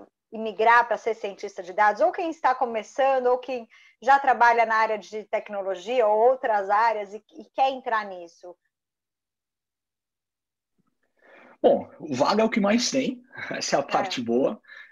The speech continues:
Speaker 2: É, a má notícia é que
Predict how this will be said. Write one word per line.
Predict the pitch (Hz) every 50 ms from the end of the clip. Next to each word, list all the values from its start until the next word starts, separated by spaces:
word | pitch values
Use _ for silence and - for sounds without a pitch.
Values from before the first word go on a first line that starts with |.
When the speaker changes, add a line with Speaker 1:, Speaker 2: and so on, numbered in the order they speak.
| _ -
Speaker 2:
É, | - 170 170 165 170 175 170 165 160 160 - _ _ _ _ _ _ _ _ _ _ _ _ _ _ _ _ _ _ _ -
a | 208 180
má | 170 175 226 311 294
notícia | 294 254 185 - - 180 233 247 240 - 240 240 247 247 247 -
é | - 196 185 190
que | - - 220 226 226 220